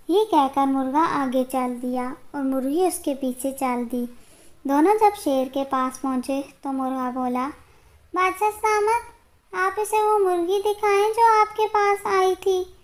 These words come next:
और दाना खा रही थी।" मुर्गे की बात सुनकर शेर बोला,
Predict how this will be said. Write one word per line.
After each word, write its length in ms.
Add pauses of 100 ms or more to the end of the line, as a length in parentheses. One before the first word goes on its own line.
(260)
और 80
दाना 400
खा 300
रही 220
थी।" 320 (500)
मुर्गे 340
की 140
बात 340
सुनकर 340
शेर 340
बोला, 340